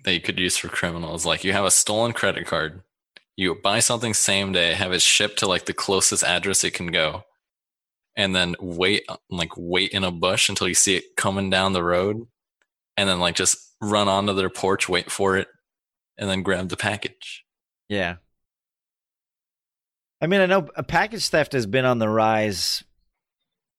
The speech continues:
Speaker 2: in general anyway. Like, this Christmas season, the numbers were, like,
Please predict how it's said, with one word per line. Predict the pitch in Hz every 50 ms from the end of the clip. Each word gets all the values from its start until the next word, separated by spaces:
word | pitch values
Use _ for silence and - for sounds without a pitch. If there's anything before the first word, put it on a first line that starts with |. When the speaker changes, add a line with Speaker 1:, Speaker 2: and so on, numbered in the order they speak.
| _ _ _ -
Speaker 2:
in | 113 113 107 98
general | 90 87 87 101 104 110 113 104 98 95 92 90 90 -
anyway. | - 104 113 117 101 90 87 87 87
Like, | 90 98 98 -
this | 131 123 -
Christmas | - - 135 127 - 127 110 -
season, | - 113 107 101 90 95 95 95
the | 92 92
numbers | 90 98 104 104 101 98 90 82
were, | 85 92 92 87
like, | 85 78 82 80 - - - -